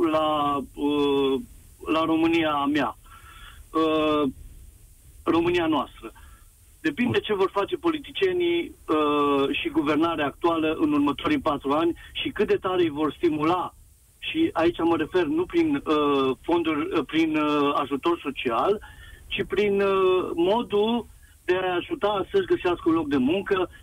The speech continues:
să câștige, să facă un calcul corect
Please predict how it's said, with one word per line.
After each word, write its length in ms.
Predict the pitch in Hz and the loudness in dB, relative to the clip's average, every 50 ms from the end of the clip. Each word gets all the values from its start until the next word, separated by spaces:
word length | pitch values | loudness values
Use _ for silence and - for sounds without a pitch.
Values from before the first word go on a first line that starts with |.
| - - | -6 -2
să 100 | - 202 | -2 -2
câștige, 640 | 208 - 214 180 - - 220 214 - 339 330 - - - - - - - _ _ _ _ _ _ - | -2 -4 -6 -8 -6 -8 -8 -4 -2 -2 -2 -2 -4 -10 -18 -20 -20 -20 _ _ _ _ _ _ -4
să 80 | - 330 | -4 -4
facă 240 | - - - 233 233 | -2 -2 -4 -4 -2
un 160 | - 233 220 | -4 -4 -4
calcul 540 | 208 - 214 220 214 190 - 185 185 170 147 - | -2 -2 0 0 0 0 2 2 2 2 2 0
corect 580 | - 165 160 156 160 180 220 233 190 - - | -2 0 0 0 0 0 0 0 -2 -4 -6